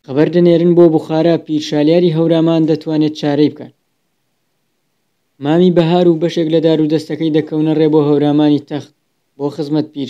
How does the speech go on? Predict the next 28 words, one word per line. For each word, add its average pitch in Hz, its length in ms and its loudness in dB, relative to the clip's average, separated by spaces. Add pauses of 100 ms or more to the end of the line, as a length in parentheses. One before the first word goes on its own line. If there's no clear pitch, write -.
شالیار. 135 340 -4 (560)
دەگەنە 143 320 -2
هەورامان 160 500 0 (420)
بەهۆی 156 280 -2
بیستنی 165 480 -6
دەنگی 160 360 -4
سەیر 160 340 -2
و 143 80 -2 (560)
دیمەنی 147 600 -2
جوان 160 320 -2
لە 151 120 2
نزیک 147 300 -6 (180)
ماڵەکەی 151 460 -4
پیر 151 220 -10
شالیار 151 340 -2
و 135 160 -2 (460)
کەرامەتی 147 480 -2
پیری 160 460 -4
هەورامانەوە 151 720 0 (720)
زمانی 143 500 0
دەکرێتەوە 151 500 -2
و 139 120 0
دەشتوانێت 139 480 -6
ببیستێت. 139 480 -10 (2000)
بەم 135 140 -4
شێوەیە 160 500 4
بەهار 165 300 0
خاتوون 160 320 -6